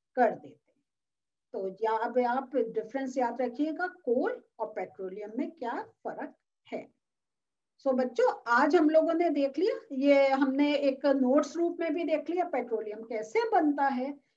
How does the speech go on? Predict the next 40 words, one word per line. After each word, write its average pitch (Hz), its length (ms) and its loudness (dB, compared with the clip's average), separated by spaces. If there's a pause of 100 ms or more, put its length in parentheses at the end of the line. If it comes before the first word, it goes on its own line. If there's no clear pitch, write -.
(140)
लेकिन 302 400 2
जो 381 100 -4
आपके 294 440 0
book 269 300 -4
में 302 140 4
जो 320 120 -6
chart 285 460 0
दे 277 200 4
रखा 247 280 -2
है 277 100 0
petroleum 240 580 -2
के 269 160 -4
different 226 440 -6
products 285 520 -2
जो 277 160 0
हैं, 262 320 -6 (340)
उसको 294 440 4
आप 269 520 -2
अपना, 277 680 0
अ, 226 160 2
book 226 220 -2
से 339 200 -6
याद 285 360 0
करके 320 500 -2
रखिए, 392 500 -2 (140)
और 247 160 0
आप 220 280 0
चाहें 233 220 -6
तो 240 80 -6
अपनी 240 220 -6
copy 254 400 -2
में 403 200 2
भी 392 160 2
as 311 160 0
it 320 220 -8
is 311 240 -6
note 302 200 -4
कर 302 120 -2
सकते 302 340 -10
हैं। 349 140 -10